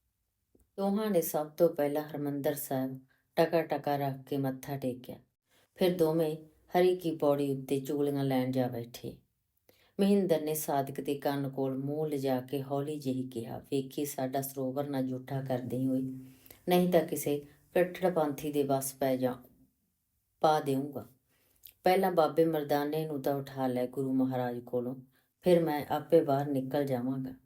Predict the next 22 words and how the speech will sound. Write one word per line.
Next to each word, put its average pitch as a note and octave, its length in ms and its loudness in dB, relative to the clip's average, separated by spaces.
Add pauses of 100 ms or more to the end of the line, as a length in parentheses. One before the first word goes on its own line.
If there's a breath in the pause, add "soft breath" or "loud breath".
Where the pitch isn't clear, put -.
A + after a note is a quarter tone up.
(220)
ਸਾਦਿਕ C#3+ 420 0
ਨੇ C#3 160 0
ਗੁਰੂ C#3+ 340 -4
ਘਰ C3+ 200 0
ਆਪਣਾ C3+ 500 -6
ਹੱਕ C#3 160 -8
ਸਾਬਤ B2+ 400 -4
ਕਰ A#2+ 220 -6
ਦਿੱਤਾ। A2+ 360 -14 (1400 soft breath)
ਇੱਧਰੋਂ F3+ 360 4
ਵਿਹਲੇ D#3 360 4
ਹੋ C#3+ 160 0
ਕੇ C#3 260 -4 (320 loud breath)
ਦੋਵੇਂ D#3 400 4
ਪ੍ਰਦੱਖਣਾ D3+ 760 0
ਕਰਨ C#3+ 340 -2
ਵਾਸਤੇ C3 640 -2 (240 loud breath)
ਖੱਬੇ E3 380 4
ਹੱਥ C#3+ 280 -6
ਨੂੰ C3 200 4
ਤੁਰ B2+ 180 -2
ਪਏ। C3+ 240 -12